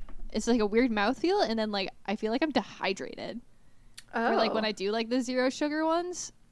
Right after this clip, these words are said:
Speaker 1: I'm like, I'm, like, fine.
Speaker 2: Um, keep talking. I have a cat that's screaming out in the hallway, but I can still hear you, so.
Speaker 1: Okay, yes. So, um, there was another flavor of Mountain Dew that I really enjoyed. Um, it was almost like a fruit punch. I think it was, like,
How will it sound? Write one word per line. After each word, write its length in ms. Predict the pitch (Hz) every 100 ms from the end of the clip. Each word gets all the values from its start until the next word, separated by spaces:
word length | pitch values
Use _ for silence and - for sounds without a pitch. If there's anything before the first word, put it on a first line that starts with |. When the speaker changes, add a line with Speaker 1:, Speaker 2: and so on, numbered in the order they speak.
| -
Speaker 1:
I'm 120 | 220
like, 280 | 220 214 202 - - - - - -
I'm, 80 | 104
like, 160 | 98
fine. 400 | - 139 107 240 - - - - - - - -
Speaker 2:
Um, 280 | 262 240 -
keep 220 | - 294
talking. 380 | 277 269 285 302
I 80 | 247
have 100 | 233
a 40 |
cat 260 | 233 240 240
that's 240 | - -
screaming 520 | - - 214 214 214
out 120 | 214
in 80 | 214
the 60 | 202
hallway, 420 | 214 196 202 214
but 160 | 196 -
I 60 |
can 180 | 202 202
still 200 | - 190
hear 200 | 214 185
you, 280 | 196 214 254
so. 140 | - 202 202 202 - - - - - - -
Speaker 1:
Okay, 200 | - 240
yes. 200 | 247 -
So, 320 | - 269 320
um, 300 | 285 254 247 - - -
there 100 | 285
was 100 | 262
another 260 | 240 339 587
flavor 220 | 214 208
of 60 | 202
Mountain 200 | 196 196
Dew 100 | 185
that 140 | 190
I 60 | 214
really 260 | 208 208
enjoyed. 520 | 208 196 196 196 196 -
Um, 520 | 220 208 202 - 220 - - - - - - -
it 40 |
was 60 | 254
almost 180 | 269 415
like 80 | 403
a 100 | -
fruit 180 | 240
punch. 200 | - 208
I 40 | 240
think 120 | 302
it 40 |
was, 80 | 285
like, 180 | 208